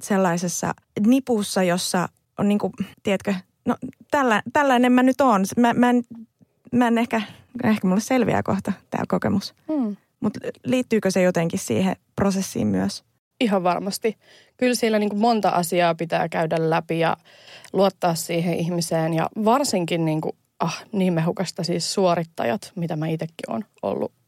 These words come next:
Speaker 2: ja ehkä vähän edelleen. Et vitsi, kun sä oot siinä nipussa, niin sä et vittu voi tehdä yhtään mitään. Sun on pakko vaan niinku todeta se, että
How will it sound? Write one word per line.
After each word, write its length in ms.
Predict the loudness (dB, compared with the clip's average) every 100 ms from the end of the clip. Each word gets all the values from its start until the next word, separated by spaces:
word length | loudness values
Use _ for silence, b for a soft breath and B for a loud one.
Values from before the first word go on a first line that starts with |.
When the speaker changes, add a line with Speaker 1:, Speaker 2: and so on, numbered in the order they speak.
| -8
Speaker 2:
ja 120 | -8 -8 -16
ehkä 240 | -6 -2
vähän 180 | 0 0
edelleen. 380 | 2 2 2 0 B B B B B B B B B B B _
Et 280 | -2 -2 -4 -4
vitsi, 480 | -6 -6 -6 -6
kun 180 | -6 -4
sä 300 | -4 0 2
oot 220 | 2 2
siinä 320 | 0 2 2 4
nipussa, 520 | 2 2 0 0 0
niin 140 | 0
sä 240 | -2 -4 -4
et 180 | -4 -4
vittu 340 | -4 -4 -2
voi 180 | 0 0 -2
tehdä 240 | -4 0
yhtään 400 | -2 -2 -6 -6
mitään. 380 | -4 -4 -6 -20 -20 _ _ _ _ _ _
Sun 320 | -16 -4 -2 -4
on 100 | -4
pakko 400 | -4 -4 -4 0
vaan 260 | 2 2 0
niinku 340 | 0 -2 -4 -6 _ _ _ _ _ _ _ -2
todeta 420 | 0 0 -2 -6
se, 260 | -6 -2 -2
että 300 | -2 -6